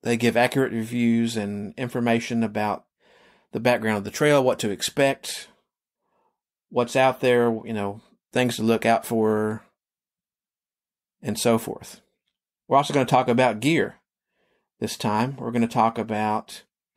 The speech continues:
the gear you should bring on every hike, whether it's a day hike, an overnight hike, or longer. We're gonna talk about some footwear,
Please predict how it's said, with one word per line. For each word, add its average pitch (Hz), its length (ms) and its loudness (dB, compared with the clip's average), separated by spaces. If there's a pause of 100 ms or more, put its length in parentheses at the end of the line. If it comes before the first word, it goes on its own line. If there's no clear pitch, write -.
(1080)
the 120 120 -4
gear 131 220 4
you 120 180 4
should 170 320 2
bring 139 320 4
on 120 100 4
every 135 600 2 (1200)
hike, 110 440 0
whether 113 200 2
it's 110 100 -2
a 104 60 -2
day 117 220 2
hike, 123 360 2
an 110 80 -4
overnight 110 440 -2
hike, 123 420 -2 (420)
or 117 200 2
longer. 110 520 0 (1400)
We're 113 120 -2
gonna 117 120 2
talk 117 200 2
about 104 280 2
some 95 120 -10
footwear, 139 680 0